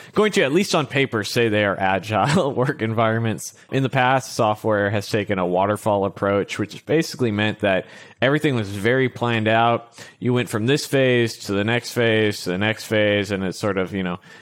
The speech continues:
chained down like a waterfall would with little to no changes. Um, agile development is really about, there's various forms of this.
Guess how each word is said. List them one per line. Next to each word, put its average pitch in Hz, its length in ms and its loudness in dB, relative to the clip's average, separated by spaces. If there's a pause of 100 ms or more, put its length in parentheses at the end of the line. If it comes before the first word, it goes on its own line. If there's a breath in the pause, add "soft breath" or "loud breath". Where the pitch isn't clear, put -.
(100 loud breath)
chained 117 520 0
down 104 340 0
like 98 160 -4
a 90 80 -2
waterfall 95 560 0
would 98 300 0 (100)
with - 320 -2
little 143 380 2
to 127 100 2
no 117 180 0
changes. 95 580 -4 (340 loud breath)
Um, 120 240 0
agile 202 320 2
development 123 420 0
is 104 120 -4
really 117 280 2
about, 104 420 0 (140)
there's 131 320 0
various 139 300 2
forms 117 360 -2
of 131 200 -2
this. 139 280 -2